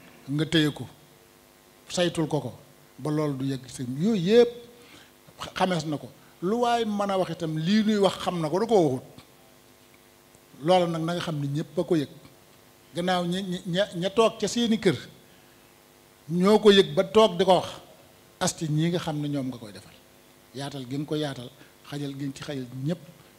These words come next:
ndim-, ndimbal yi nga ciy def, boole gi nga ci boole ñépp,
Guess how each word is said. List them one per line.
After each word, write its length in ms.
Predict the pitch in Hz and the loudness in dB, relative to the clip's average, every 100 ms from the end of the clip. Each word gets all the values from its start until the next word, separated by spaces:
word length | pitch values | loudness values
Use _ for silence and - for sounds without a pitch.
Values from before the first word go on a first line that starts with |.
| - | -10
ndim-, 380 | 135 170 156 147 | -8 -6 -4 -2
ndimbal 320 | 156 151 143 | -2 -2 -2
yi 80 | 143 | -2
nga 120 | 156 | -4
ciy 180 | 151 143 | -6 -8
def, 260 | 139 - - - - - - | -8 -12 -18 -20 -20 -20 -8
boole 320 | 147 147 143 | -4 -4 -4
gi 80 | 143 | -6
nga 120 | 143 | -6
ci 80 | 147 | -6
boole 280 | 139 139 123 | -6 -6 -4
ñépp, 160 | 151 | -6